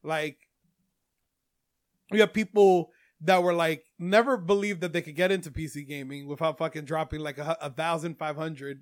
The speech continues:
Is all of a sudden, "Oh, here's this budget build for seven hundred dollars."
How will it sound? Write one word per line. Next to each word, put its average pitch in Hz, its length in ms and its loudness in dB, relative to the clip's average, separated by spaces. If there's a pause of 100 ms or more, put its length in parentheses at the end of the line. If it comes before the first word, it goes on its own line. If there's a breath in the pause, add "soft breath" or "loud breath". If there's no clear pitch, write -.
Is 156 160 -10
all 170 160 -2
of 160 60 -6
a 156 60 -12
sudden, 160 360 -2
"Oh, 208 120 0
here's 165 260 2
this 170 100 -6
budget 165 320 2
build 147 220 -2
for 143 80 -14
seven 147 240 -10
hundred 135 180 -12
dollars." 147 440 -16